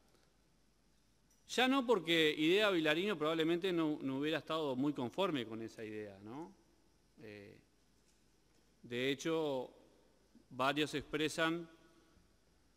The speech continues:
su disconformidad, por ejemplo, con que artistas uruguayos recibieran becas de Estados Unidos. Decía que era una cuestión ética y moral, porque estaba en contra de,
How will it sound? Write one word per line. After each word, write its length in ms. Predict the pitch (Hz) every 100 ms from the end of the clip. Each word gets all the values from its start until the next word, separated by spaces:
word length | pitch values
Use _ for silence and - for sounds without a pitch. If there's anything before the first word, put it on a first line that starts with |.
| _ _
su 160 | - -
disconformidad, 760 | 131 - 135 127 127 127 147 185
por 140 | 165
ejemplo, 340 | 135 165 160 131
con 140 | 117
que 80 | 110
artistas 400 | 110 139 135 -
uruguayos 420 | 120 120 139 170
recibieran 480 | 131 - 120 123 113
becas 300 | 160 156 110
de 80 | 110
Estados 340 | - 135 -
Unidos. 500 | 127 202 135 98 - _ _ -
Decía 260 | 123 110
que 60 | 135
era 100 | 131
una 60 | 110
cuestión 420 | 110 - 135 120 - - _ _ _ _ -
ética 500 | 175 170 127 101 101 - _ _ -
y 80 | 113
moral, 500 | 113 147 180 110 - - _ _ _ _ _ _ _ _ _ _ _ _ _ _ _ _ -
porque 220 | 110 107
estaba 280 | - 147 131
en 80 |
contra 500 | 120 147 139 139 135 139 - _ _ _ -
de, 400 | 120 120 131